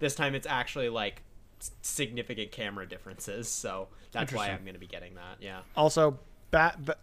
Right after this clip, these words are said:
Speaker 3: I got a bad apple to give out because Apple packs this thing with a U S B C to Lightning cable and no power adapter.
Speaker 1: Dude, Apple's fucking weird. So, I
Speaker 3: Apple's
Speaker 1: mean,
Speaker 3: really fucking <laughs> weird.
Speaker 1: so,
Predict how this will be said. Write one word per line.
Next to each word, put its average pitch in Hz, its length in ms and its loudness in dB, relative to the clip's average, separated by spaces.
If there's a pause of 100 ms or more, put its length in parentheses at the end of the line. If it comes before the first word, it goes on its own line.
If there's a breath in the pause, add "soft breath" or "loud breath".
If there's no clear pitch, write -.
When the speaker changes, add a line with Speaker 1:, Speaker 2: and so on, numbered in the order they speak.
(160)
Speaker 3:
I 160 100 10
got 175 140 12
a 175 40 8
bad 160 240 12
apple 147 300 10
to 135 100 0
give 131 200 0
out 127 180 2
because 127 300 -2
Apple 131 320 0
packs 151 320 2
this 143 160 -2
thing 151 160 2
with 143 80 2
a 139 80 4
U 143 180 4
S 143 140 4
B 147 200 2
C 156 300 2
to 147 160 0
Lightning 156 420 4
cable 151 500 6 (880 soft breath)
and 127 260 0
no 185 160 12
power 190 400 12
adapter. 123 420 -2 (680 soft breath)
Speaker 1:
Dude, 233 300 0
Apple's 254 340 2
fucking 180 400 2
weird. 95 380 -2 (240)
So, 175 440 6
I 156 120 10
Speaker 3:
Apple's 196 260 12
Speaker 1:
mean, 156 100 6
Speaker 3:
really 185 240 12
fucking - 540 2
<laughs> - 60 2
weird. - 280 12 (140)
Speaker 1:
so, 220 300 10